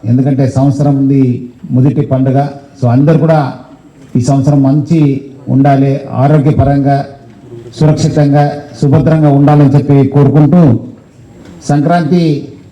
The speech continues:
వస్తేనే ఇది పతంగుల పండుగ. ఎక్కడ చూసినా పతంగులు ఉంటావు. ముఖ్యంగా పిల్లలు, యూత్ అందరు కూడా ఈ యొక్క పతంగుల పండుగని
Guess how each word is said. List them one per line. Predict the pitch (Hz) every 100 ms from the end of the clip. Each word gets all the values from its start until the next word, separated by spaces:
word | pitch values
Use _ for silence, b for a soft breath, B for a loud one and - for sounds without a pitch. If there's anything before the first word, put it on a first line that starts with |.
| - 127
వస్తేనే | 143 - 170 175 165
ఇది | 143 147 127 120 - -
పతంగుల | 131 165 156 151 143 127 - - - -
పండుగ. | 135 139 - - - - - - -
ఎక్కడ | 131 156 147 143
చూసినా | 147 170 160 151 135 - -
పతంగులు | 117 147 147 143
ఉంటావు. | 135 143 143 - - 156 - 175 170 175 185 -
ముఖ్యంగా | 131 156 156 151 135 135 - - -
పిల్లలు, | 151 151 147 147 143 - - - - 135 127
యూత్ | 151 156 - 151 139 - -
అందరు | 160 170 175
కూడా | 170 170 151 127 - - -
ఈ | 139
యొక్క | 147 139 147 135 123 - - - - - -
పతంగుల | 135 160 160 156
పండుగని | - 143 151 151 143 131